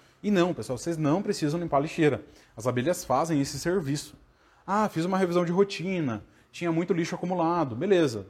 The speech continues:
daí você vai dar um suporte pras abelhas. Mas abrir o enxame para limpar a lixeira, quando não está em infestação, quando o enxame está estável,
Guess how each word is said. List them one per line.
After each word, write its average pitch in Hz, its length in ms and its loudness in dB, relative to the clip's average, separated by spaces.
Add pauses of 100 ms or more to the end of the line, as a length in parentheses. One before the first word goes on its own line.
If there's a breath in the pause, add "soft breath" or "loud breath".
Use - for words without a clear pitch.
daí 110 100 -6
você 175 120 -6
vai 190 140 2
dar 202 60 0
um 202 60 -2
suporte 180 340 2
pras 185 200 0
abelhas. 147 440 -2 (340 soft breath)
Mas 147 260 2
abrir 147 300 2
o 269 80 6
enxame 110 440 -2 (180)
para 226 320 4
limpar 143 340 0
a 117 40 -2
lixeira, 113 440 -4 (400 soft breath)
quando 185 240 2
não 165 220 2
está 160 280 2
em 170 100 -2
infestação, 147 720 -4 (300)
quando 143 180 -2
o 147 40 0
enxame 156 220 0
está 156 380 0
estável, 170 640 2